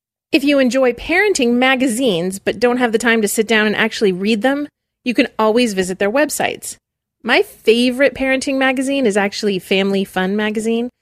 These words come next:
and I absolutely adore the Family Fun website. Your favorite parenting magazine may be Parents, Parenting, Wonder Time, or something else. Whatever it is, there's probably a website for it. And if you enjoy the magazine,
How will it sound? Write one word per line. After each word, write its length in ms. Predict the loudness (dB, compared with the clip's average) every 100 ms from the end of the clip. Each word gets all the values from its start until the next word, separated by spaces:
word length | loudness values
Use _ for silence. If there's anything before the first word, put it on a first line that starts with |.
| _ -6
and 140 | -2
I 20 | 0
absolutely 520 | 0 0 0 2 2
adore 420 | 0 0 2 0
the 80 | -2
Family 320 | -2 -2 -2
Fun 260 | -2 -2 0
website. 420 | 0 -2 -6 -8 _ _ -2
Your 220 | 2 4
favorite 320 | 4 2 2
parenting 440 | 2 0 2 0 0
magazine 520 | 0 0 0 0 0
may 140 | 0
be 140 | -2 -4
Parents, 680 | -2 0 0 0 -4 -8
Parenting, 800 | -6 0 0 0 0 0 0 -2 -2
Wonder 320 | 0 2 0
Time, 400 | 0 0 0 0
or 140 | -2
something 360 | -2 -2 0 2
else. 380 | 0 -2 -10 -12 _ _ _ _
Whatever 280 | 0 2 2
it 100 | 2
is, 260 | 2 2 0
there's 180 | -2
probably 400 | 0 0 2 2
a 60 | 4
website 420 | 2 2 0 0
for 200 | -2 -6
it. 200 | -6 -8 -14 _ _ _
And 240 | 2 2 2
if 120 | 2
you 80 | 0
enjoy 240 | 2 2
the 80 | 2
magazine, 640 | 2 0 0 2 2 0